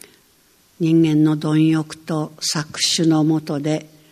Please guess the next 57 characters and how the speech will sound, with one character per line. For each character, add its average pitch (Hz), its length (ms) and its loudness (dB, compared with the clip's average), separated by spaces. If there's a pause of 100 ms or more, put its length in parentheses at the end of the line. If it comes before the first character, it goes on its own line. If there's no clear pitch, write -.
(280)
こ 180 120 -8
の 165 140 2
地 - 220 -6
球 233 360 2
の 220 220 2
命 214 680 2 (380)
自 285 160 -2
体 151 320 -2
が 156 220 -8
再 185 340 -4
生 185 320 -4
不 - 140 -16
可 294 180 0
能 196 240 4
な 151 200 -2 (360)
と 165 120 -12
こ 170 160 -4
ろ 160 140 -2
の 156 180 -2 (180)
時 190 180 0
点 190 400 2
ギ 196 180 0
リ 302 120 4
ギ 330 140 0
リ 330 100 4
ま 294 160 4
で 196 100 -2
今 160 240 0 (220)
追 202 140 0
い 262 80 4
や 320 80 2
ら 330 140 -2
れ 233 100 -2
て 170 140 -6
い 156 60 -4
る 156 120 -4
の 151 120 -6
で 156 100 -10
す。 - 340 -14 (1080)
も 208 80 -4
ち 330 140 0
ろ 349 100 4
ん 285 60 6
歴 240 200 0
史 - 140 0
の 277 100 4
中 294 280 2
で 190 100 -2
も 175 100 0
こ 185 140 -6
れ 190 140 0
ま 202 160 -2
で 175 120 -2
に 175 360 0
様 185 340 -2
々 233 380 0
な 196 240 0